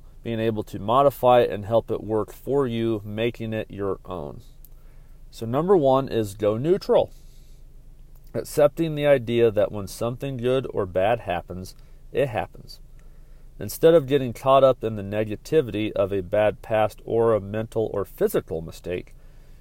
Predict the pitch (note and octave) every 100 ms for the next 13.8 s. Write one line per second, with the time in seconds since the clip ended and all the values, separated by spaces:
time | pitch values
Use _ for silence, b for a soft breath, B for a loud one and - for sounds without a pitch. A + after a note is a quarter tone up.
0 | b C#3 C3 B2 B2+ - - - F#3 G3+
1 | - E3 E3+ - G#2 F#2+ G2 G2 G2 G2
2 | F#2 F#2 F#2+ F2+ G2+ E2 - - - -
3 | - - b b b b b b b b
4 | b b - - - - - C3+ C3+ C3
5 | - - - - - B2 F3+ - C#3+ E3+
6 | - G3 F3+ D3+ C#3+ B2+ - - - -
7 | - - - - - - - - - A#2+
8 | D3 C#3 A#2+ A2 C3+ A#2 G2 G2+ G#2 -
9 | b b b b b - - G2 G#2 G#2
10 | G#2 - - - - b b b b b
11 | b - G#2 G#2+ G#2 G2 - - A#2 -
12 | F3+ F#3 C#3+ D3+ D3+ C#3 - A2 F2+ -
13 | - - - D3 D#3 A#2 G2